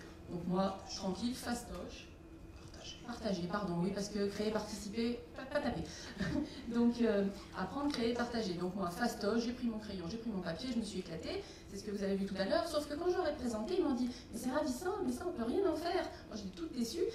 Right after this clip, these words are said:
Puis en fait, ils m'ont dit, « Non, il faut que tu apprennes à vectoriser. » En fait, il faut qu'il fallait que j'apprenne la langue de l'ordinateur. Donc il fallait que j'apprenne à traduire pour cette sale bête. Et puis finalement, ils ont été patients, et puis maintenant je sais le faire. Maintenant je sais le faire, ce qui fait que quand quelqu'un arrive au lab,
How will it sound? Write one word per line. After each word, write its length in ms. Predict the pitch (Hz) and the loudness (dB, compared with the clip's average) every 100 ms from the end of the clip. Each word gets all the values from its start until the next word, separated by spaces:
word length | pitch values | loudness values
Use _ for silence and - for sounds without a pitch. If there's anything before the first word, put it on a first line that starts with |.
| - - - | -4 -10 -4
Puis 120 | 233 | -2
en 40 | |
fait, 120 | 311 302 | -2 0
ils 60 | |
m'ont 80 | 240 | 2
dit, « 60 | 240 | 2
Non, 80 | 247 | 0
il 80 | 226 | -2
faut 80 | |
que 60 | 220 | 0
tu 60 | 233 | -2
apprennes 220 | 311 302 | 0 0
à 40 | |
vectoriser. » 640 | 240 269 294 269 208 180 180 240 | 0 0 2 4 4 2 -2 -6
En 40 | |
fait, 160 | 196 262 | -6 -4
il 60 | 240 | -2
faut 80 | 233 | -2
qu'il 160 | 208 | -2
fallait 200 | 208 220 | -2 -2
que 60 | 226 | 0
j'apprenne 320 | 226 247 247 | 0 2 2
la 100 | 226 | 4
langue 200 | 233 247 | 2 2
de 60 | 220 | 2
l'ordinateur. 560 | 214 220 214 208 185 | 2 0 0 0 0
Donc 180 | 180 196 | 0 -2
il 80 | 202 | -2
fallait 220 | 208 208 | -2 -2
que 80 | 196 | -2
j'apprenne 420 | 202 214 247 294 294 - - | -2 -2 0 0 -2 -8 -6
à 60 | 190 | -6
traduire 400 | - 277 254 247 | -2 0 2 0
pour 120 | 208 | -2
cette 140 | 202 196 | -2 0
sale 180 | 180 | 2
bête. 200 | 165 160 - - - - - 220 | 0 -4 -6 -12 -14 -14 -10 4
Et 360 | 214 208 202 | 4 4 2
puis 120 | 220 | 0
finalement, 340 | 254 208 190 359 381 | 0 2 4 4 4
ils 80 | 285 | 2
ont 60 | |
été 160 | 277 247 | 2 0
patients, 480 | 233 - 196 254 403 440 | 0 2 4 6 4 2
et 40 | |
puis 180 | 320 277 | 2 2
maintenant 220 | 262 220 | 2 4
je 100 | 415 | 4
sais 120 | 453 - | 4 2
le 40 | |
faire. 320 | - 185 240 | 0 0 4
Maintenant 260 | 226 208 226 | 4 6 4
je 80 | 214 | 2
sais 140 | 190 | 0
le 60 | - | 0
faire, 180 | 339 | 0
ce 60 | - | 0
qui 80 | 277 | -2
fait 160 | 254 | 0
que 100 | 240 | 0
quand 260 | 226 220 220 | 2 0 0
quelqu'un 320 | 220 214 208 | 0 0 2
arrive 400 | 196 185 208 196 | 2 2 2 4
au 60 | 170 | 4
lab, 240 | 160 277 | 6 4